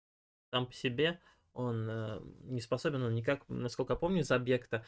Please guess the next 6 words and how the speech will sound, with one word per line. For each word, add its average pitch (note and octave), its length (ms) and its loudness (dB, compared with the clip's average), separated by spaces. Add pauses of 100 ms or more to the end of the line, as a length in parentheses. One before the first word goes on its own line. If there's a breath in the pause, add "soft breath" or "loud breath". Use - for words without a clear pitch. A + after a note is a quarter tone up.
(120)
он C3+ 120 2
никак D3+ 280 4
не D3+ 120 4
влияет C#3 500 6
на A2 240 -2 (180 soft breath)
окружение, B2+ 880 2